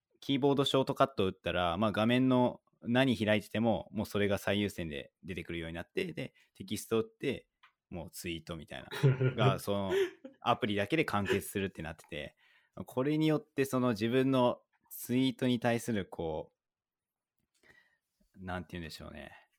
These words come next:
Speaker 2: はい。
Speaker 1: いや、とにかくこう、いいんすよ、その、ツイート、
Speaker 2: <laughs>
Speaker 1: Twitterに対するその意識が高まりましたね。
Speaker 2: あー、
Speaker 1: だからもう、
Speaker 2: なるほど。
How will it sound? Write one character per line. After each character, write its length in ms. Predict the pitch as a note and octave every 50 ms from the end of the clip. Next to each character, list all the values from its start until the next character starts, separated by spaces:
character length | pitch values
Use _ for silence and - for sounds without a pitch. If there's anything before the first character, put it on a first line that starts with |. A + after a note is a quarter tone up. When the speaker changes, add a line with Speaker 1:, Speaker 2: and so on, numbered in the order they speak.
| _ _ _ _ _ _ _ _ _
Speaker 2:
は 180 | - - B2 A2
い。 120 | G#2 G#2+
Speaker 1:
い 60 | - -
や、 120 | - G#2 G2+ - _ _ _ _ _ _ _ _ _
と 140 | - C#3 C#3
に 140 | C3+ B2
か 160 | G#2+ - G#2 F2
く 140 | - -
こ 500 | - - F#2+ F2+ F2+ F2+ F2 D#2+ - - _ _ _ _ _ _ _ _ _ _ _ _ _ _ _ _ _ _ _ _ _ _ _ _ _ _ _ _ _ _ _ _ _ _ -
う、 20 | B2+
い 160 | A#2+ A#2 A2+
い 20 |
ん 60 | G#2
す 200 | F#2 - - -
よ、 140 | F#2 E2+ E2
そ 140 | - - -
の、 220 | E2+ E2+ F2 - - - - _ _ _ _ _ _ _ _ -
ツ 160 | - - C3
イ 40 | B2+
ー 200 | - - D#3 C#3
ト、 220 | C3 B2+ B2+ - G3+
Speaker 2:
<laughs> 60 | D3+ C3
Speaker 1:
Twitter 420 | C3+ C#3+ C#3 - - D#3 D3 C#3+
に 80 | C#3+ C#3
対 180 | - C#3+ C#3+
す 140 | C#3 - D#3
る 100 | D3 C3
そ 140 | - - A2
の 220 | G#2 G2 F#2+ F#2+ -
意 120 | - C3+ A#2+
識 280 | - - - A#2 G2+
が 160 | F#2 E2 D#2+ -
高 260 | - - - - A2
ま 100 | A2 A2
り 120 | A2 A2 G#2+
ま 80 | A2 A2+
し 80 | -
た 100 | - D#2+
ね。 220 | D2+ D2+ C#2+ - _ _ _ _ _ _ _ _ _ -
Speaker 2:
あ 20 |
ー、 200 | C3 B2+ B2 A#2+
Speaker 1:
だ 80 | A#2+ A#2
か 80 | A#2 A2+
ら 220 | A2+ A2+ A2 A2 A2 A2
も 40 |
う、 20 | A2
Speaker 2:
な 120 | A2+ A2+
る 80 | A2+ A2+
ほ 100 | A2+ G#2+
ど。 260 | G#2+ G#2 G2+ G#2 -